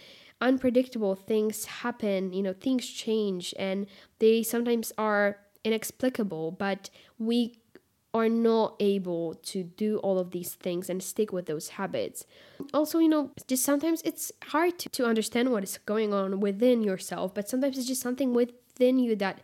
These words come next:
you just don't feel like doing these habits. And the tricky thing is, when you fall off the track eventually,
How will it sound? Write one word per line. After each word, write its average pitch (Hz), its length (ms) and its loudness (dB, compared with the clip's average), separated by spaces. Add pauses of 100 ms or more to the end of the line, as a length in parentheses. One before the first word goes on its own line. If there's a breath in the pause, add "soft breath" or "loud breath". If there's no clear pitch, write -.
(100)
you 240 220 0
just 220 200 2
don't 233 220 4
feel 277 240 2
like 214 300 -2
doing 233 560 2 (160)
these 190 220 -6
habits. 190 560 -8 (420 loud breath)
And 240 180 6
the 254 100 4
tricky 349 340 -2
thing 294 300 0
is, 254 280 2 (220)
when 302 320 6
you 320 100 8
fall 196 280 0
off 175 140 -8
the 185 100 -8
track - 340 -8
eventually, 190 640 -4